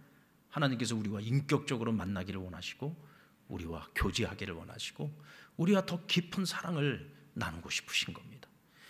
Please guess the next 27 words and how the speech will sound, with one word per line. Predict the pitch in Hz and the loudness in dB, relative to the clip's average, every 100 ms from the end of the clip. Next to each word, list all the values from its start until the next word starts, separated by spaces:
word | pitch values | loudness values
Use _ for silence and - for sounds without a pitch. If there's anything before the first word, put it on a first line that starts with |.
| - - | -20 -4
이 | - 160 | 8 10
절 | 175 185 | 12 12
말씀을 | 170 160 147 127 | 10 8 6 4
우리 | 110 | 4
같이 | 104 - | 2 2
한번 | 104 87 | 0 0
읽어봅시다. | 78 80 - - - - | -4 -8 -10 -8 -10 -10
시작. | - - 87 85 123 175 - - - | -2 0 0 0 0 -2 -8 -16 0
"내 | 123 135 | 10 12
영혼이 | 135 127 127 | 12 12 12
하나님 | 120 123 120 117 | 10 8 8 8
곧 | 117 | 6
살아계시는 | 110 - 120 113 113 117 | 2 2 2 4 4 4
하나님을 | 104 107 107 101 | 4 4 4 2
갈망하나니 | - 98 92 92 87 87 165 - - - - | 2 2 2 2 0 2 0 0 -14 -14 -2
내가 | 98 101 | 2 4
어느 | 87 120 147 151 | 6 8 8 6
때에 | 156 139 | 0 2
나아가서 | 135 120 117 101 - 160 208 - - | 2 2 2 2 4 2 2 -12 -10
하나님의 | - 175 131 110 110 110 | -2 2 4 4 2 0
얼굴을 | 101 92 90 92 131 196 - - - | 0 0 0 2 2 2 -4 -16 0
배울까?" | 92 80 76 - 80 76 71 - - - - _ _ _ _ _ _ _ _ - - | 2 2 -2 -4 -4 -4 -6 -10 -14 -20 -20 _ _ _ _ _ _ _ _ -20 -10
다윗은 | - 135 147 147 156 | -2 4 4 4 2
늘 | 120 165 | 2 2
살아계신 | 147 - 220 220 226 190 | 2 2 2 4 2 2
하나님을 | 147 156 151 143 | -2 -2 -2 -2
찾아요. | - - 107 | -4 -8 -10